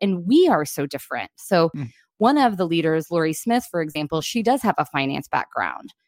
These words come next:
Speaker 2: Right,
Speaker 1: And so she
Speaker 2: gotcha.
Speaker 1: was so helpful from the metrics, analytics, budgeting, those topics in helping to shape that content and what it looked like.
Speaker 2: Mm-hmm.
Speaker 1: Um, Kelly Lavin, another one of the founders, has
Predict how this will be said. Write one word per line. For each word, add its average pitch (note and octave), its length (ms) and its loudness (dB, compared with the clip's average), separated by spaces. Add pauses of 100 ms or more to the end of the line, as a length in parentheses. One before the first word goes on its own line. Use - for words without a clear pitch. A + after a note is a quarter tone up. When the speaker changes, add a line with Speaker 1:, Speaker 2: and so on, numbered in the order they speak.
Speaker 2:
Right, A#2+ 200 -2
Speaker 1:
And A2+ 100 0
so E3+ 160 4
she E3 260 2
Speaker 2:
gotcha. C4 120 4
Speaker 1:
was - 160 0
so F#3 200 4
helpful E3+ 720 2
from F3 560 2
the D3+ 300 0
metrics, D#3+ 800 -2 (160)
analytics, D#3 800 0 (120)
budgeting, D3+ 680 0 (280)
those E3+ 260 0
topics - 680 -6 (400)
in E3 260 -2 (120)
helping F#3 380 2
to D#3+ 60 0
shape D3+ 360 0
that D3 140 -2
content D3+ 500 -4
and D3 80 -4
what D3 100 -4
it - 60 -8
looked D3 200 -6
like. G3 260 0 (360)
Speaker 2:
Mm-hmm. D3 220 -2
Speaker 1:
Um, D#3 140 2
Kelly G#3 340 4
Lavin, E3+ 460 6
another E3 320 2
one E3 140 0
of D#3+ 60 0
the E3 80 0
founders, E3+ 580 0
has D3+ 340 2